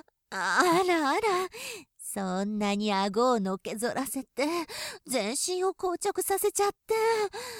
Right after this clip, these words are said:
お口からはよだれが垂れちゃってるじゃない。<laughs> まだ挿入しただけだっていうのに、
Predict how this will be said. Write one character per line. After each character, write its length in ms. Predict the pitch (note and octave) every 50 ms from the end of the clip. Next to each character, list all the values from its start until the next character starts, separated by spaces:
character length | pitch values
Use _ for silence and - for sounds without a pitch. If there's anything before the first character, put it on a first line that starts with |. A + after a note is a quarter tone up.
| F#4+ D#4+ C4+ _ _ _
お 200 | - - F#3 F#3
口 420 | F3 - - G#3+ - - - - -
か 180 | - A#3+ A3+
ら 160 | A3+ A#3 A#3
は 120 | G#3+ G3+ F#3
よ 260 | F3+ F3+ F#3 F#3+ G3
だ 160 | F3+ G#3+ C4
れ 140 | D4 D#4 E4
が 100 | - F4+
垂 220 | F4+ - F#4+ F#4+ G4+
れ 100 | A4+ A4+
ち 100 | - -
ゃ 100 | F#4+ F#4
っ 40 | -
て 180 | _ - F#4
る 100 | F4+ F4
じ 100 | - -
ゃ 100 | F4+ F4
な 440 | D4+ D#4 D#4 D#4 D#4+ D#4+ D#4 D#4 D#4+
い。 120 | D#4 D#4 - _ _ _ _ _ _ _ _ -
<laughs> 1160 | E4+ - - - - F#4+ A4+ - - - _ _ _ - C5+ F5 F#5 F#5 E5+ D#5 A#4+ F#4+ - _ _ _ _ _
ま 280 | G#3 G3 F#3+ F#3+ G3 G3+
だ 180 | - F3+ F3+
挿 380 | - - - F#3+ F3+ G3 G3+ A3+
入 320 | C#4+ D4+ D4 C#4 C4+ C4
し 160 | B3 - -
た 160 | - D4 C#4+ C4+
だ 220 | A#3 A3+ A3 A3+
け 240 | - - F#4 G4 F#4
だ 120 | - D#4+
っ 20 | F#4 A4+ B4+ - _ _ _ -
て 160 | B4 A#4+ G4+
い 140 | E4+ F4 F4
う 80 | F#4
の 160 | E4+ F4+ F4+ F4
に、 380 | D#4 D4+ C#4+ D4 D#4+ E4+ E4